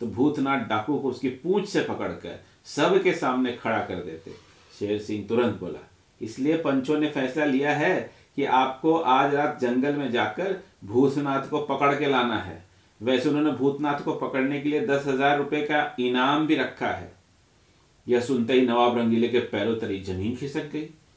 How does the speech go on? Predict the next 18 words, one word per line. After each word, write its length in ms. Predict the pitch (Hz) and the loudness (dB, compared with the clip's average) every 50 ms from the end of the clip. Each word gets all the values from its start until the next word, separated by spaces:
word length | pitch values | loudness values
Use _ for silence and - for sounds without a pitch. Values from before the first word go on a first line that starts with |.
| _ _ _ | _ _ _
घबराते 480 | - 104 117 101 113 110 107 104 - 139 | -6 -4 -4 0 2 2 0 2 0 0
हुए 220 | 135 135 135 127 | 0 0 0 -2
घर 160 | 110 95 107 104 | -2 -2 -4 -4
पहुंचे 540 | - 127 120 123 127 202 180 123 - - - - - - - | -4 -4 -6 -2 2 2 2 2 2 -2 -8 -16 -16 -8 -6
और 80 | 107 | -2
रंगीली 400 | 104 113 113 113 113 117 123 135 | 0 2 2 2 2 4 2 2
बेगम 300 | 123 117 117 110 117 117 | 2 2 2 2 2 0
से 120 | 113 135 127 | 0 -2 -2
पूछा, 300 | 117 123 117 - 135 110 92 - - - - _ _ _ _ _ | -2 -2 -2 -2 -2 -4 -4 -6 -10 -18 -20 _ _ _ _ _
"क्या 240 | - 139 131 139 143 | 0 4 4 4 6
बात 240 | 151 151 147 147 156 | 4 4 4 2 0
है, 340 | 160 160 135 113 - - - _ _ | 0 0 0 -2 -4 -8 -16 _ _
ऐसे 320 | - 123 123 123 - 160 156 | -4 -2 -2 0 2 2 2
मुंह 220 | 156 160 160 156 | 4 4 4 2
लटकाए 360 | 156 151 - - 139 135 151 | 2 0 -2 -4 -2 -2 -2
क्यों 240 | 156 156 170 175 170 | -2 0 -2 -2 0
बैठी 320 | 165 160 156 156 175 165 160 | 2 2 2 2 0 0 0
हो? 300 | 151 131 - - - | 0 0 -2 -2 -6